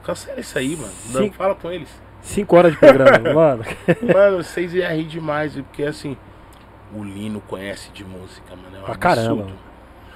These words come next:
Speaker 1: O Lino, ele conhece tanta música boa, mano, que dá raiva quando ele coloca uma música ruim. <laughs> Sério, Lino. Aí eu chego e falo, "Lino, por que que você tá ouvindo essa música ruim pra caralho?" <laughs> Ele é, "Não, é, esse aqui é de sessenta e sete.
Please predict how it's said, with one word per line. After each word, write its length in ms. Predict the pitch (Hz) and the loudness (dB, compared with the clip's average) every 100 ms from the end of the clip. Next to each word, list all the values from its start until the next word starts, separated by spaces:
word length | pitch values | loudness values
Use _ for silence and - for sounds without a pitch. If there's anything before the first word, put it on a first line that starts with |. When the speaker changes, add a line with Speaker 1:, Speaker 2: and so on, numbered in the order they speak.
| - - | -20 -8
Speaker 1:
O 100 | 135 | -6
Lino, 260 | 123 147 170 | -2 -2 -2
ele 120 | 156 | -4
conhece 300 | - 165 - | -4 -6 -6
tanta 280 | 170 165 190 | -6 -2 0
música 360 | 185 180 180 | 0 -2 -2
boa, 340 | 139 107 156 156 | -2 0 2 2
mano, 240 | 117 95 98 - - - - | 0 -8 -14 -20 -20 -20 -12
que 120 | - | -8
dá 160 | 151 160 | -2 -2
raiva 280 | 143 147 160 | 0 -2 -2
quando 180 | 165 | -4
ele 80 | 160 | -4
coloca 360 | 156 160 156 - | -4 -2 -2 -4
uma 80 | 151 | -4
música 300 | 151 - 156 | -4 -6 -6
ruim. 240 | 123 107 - - - - - - - - - - - - - - - | -8 -12 -16 -20 -20 -20 -20 -20 -20 -20 -20 -10 -6 -6 -8 -20 -6
<laughs> 1000 | 262 - 151 - - - 156 156 - - - - - - - - - | -6 -4 -6 -4 -4 -2 -6 -6 -6 -8 -10 -16 -20 -20 -20 -20 -10
Sério, 300 | 98 147 170 | -8 -4 -4
Lino. 200 | 196 143 | -4 0
Aí 100 | 156 | 0
eu 60 | |
chego 260 | 185 - 170 | 0 -2 -6
e 40 | |
falo, 260 | - 170 175 | -6 -8 -8
"Lino, 160 | 196 165 | -8 -10
por 100 | - | -12
que 80 | 156 | -16
que 60 | |
você 60 | - | -12
tá 80 | 120 | -8
ouvindo 180 | - | -8
essa 140 | 120 - | -8 -10
música 280 | 214 - - | -12 -10 -10
ruim 160 | 165 - | -10 -12
pra 100 | - | -12
caralho?" 380 | - - - 147 - - - - - | -10 -8 -8 -10 -20 -20 -20 -20 -8
<laughs> 480 | 147 127 156 165 156 | -4 -2 0 0 0
Ele 160 | 170 | 0
é, 60 | 190 | 0
"Não, 220 | 196 220 | 0 0
é, 220 | 208 185 156 - - | 0 -2 -6 -14 -16
esse 180 | - 147 | -14 -12
aqui 220 | - - | -12 -4
é 100 | 190 | -4
de 200 | 190 190 | -2 -6
sessenta 440 | 185 - - 190 180 | -12 -14 -10 -8 -8
e 60 | |
sete. 480 | 156 - 139 - - | -12 -6 -6 -6 -12